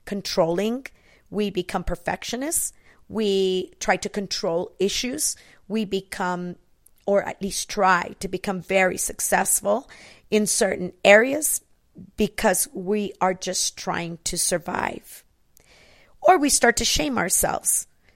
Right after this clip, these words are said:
And sometimes, and it's happened to me,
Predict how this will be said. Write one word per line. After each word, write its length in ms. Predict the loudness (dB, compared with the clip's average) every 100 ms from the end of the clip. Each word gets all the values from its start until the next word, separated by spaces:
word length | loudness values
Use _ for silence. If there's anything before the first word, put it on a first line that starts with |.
| _ -4
And 680 | 2 4 4 2 -4 -8 -14 -18 _ _ -4
sometimes, 880 | 4 4 4 0 0 -2 -2 -4 -6 _ _ -8
and 120 | -6
it's 180 | -4 2
happened 380 | 2 2 0 -4
to 80 |
me, 420 | -4 -4 -2 -4